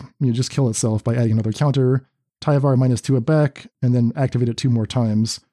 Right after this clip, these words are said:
If that's relevant, right? So y-, there's actually, like, a lot of weird options with Devoted Druid specifically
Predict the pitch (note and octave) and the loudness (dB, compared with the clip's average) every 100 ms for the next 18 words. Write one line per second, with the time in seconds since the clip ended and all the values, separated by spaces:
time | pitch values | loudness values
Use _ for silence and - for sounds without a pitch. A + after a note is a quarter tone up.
0 | _ _ _ _ _ _ _ _ _ _ | _ _ _ _ _ _ _ _ _ _
1 | G3+ - E3+ C#3 D3 B2 A2+ B2+ - D3 | -2 0 0 0 0 2 0 -2 -4 -4
2 | A#2+ C3+ - C3 B2+ D3 C#3+ E3 - D3 | -2 -2 -2 0 0 0 0 0 0 0
3 | C3 C3+ C3+ C#3+ C3+ A#2 A#2 B2 C#3 C3+ | 0 0 0 2 0 -2 -4 0 2 2
4 | C3 A#2 - - _ C#3+ - E3 D#3+ D#3+ | 0 -2 -8 -20 _ -6 -4 0 2 2
5 | E3 - D3+ D#3 C#3+ D#3 D3 C3+ D#3 D#3 | -2 -2 0 0 0 0 0 -2 -2 -2
6 | F3+ G3 | 0 2